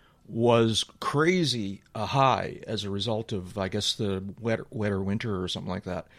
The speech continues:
Um, and, uh, it actually became a tourist attraction thing where people coming out to see these fantastic fields of wildflowers.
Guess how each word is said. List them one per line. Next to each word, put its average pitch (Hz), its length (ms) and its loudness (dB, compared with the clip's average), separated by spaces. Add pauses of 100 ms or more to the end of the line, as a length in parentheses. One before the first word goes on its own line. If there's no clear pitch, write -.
(380)
Um, 95 340 -2 (460)
and, 101 340 0
uh, 95 280 0
it - 300 -2
actually 117 280 4
became 104 240 -2
a 98 40 -2
tourist - 500 0 (140)
attraction 98 520 -2
thing 95 280 -6
where 95 100 -10
people 104 280 -12
coming 95 220 -2
out 90 120 -4
to - 60 -8
see - 160 -4
these 92 260 -6
fantastic 95 840 -4 (220)
fields 98 500 -2
of 104 120 -10
wildflowers. - 720 -6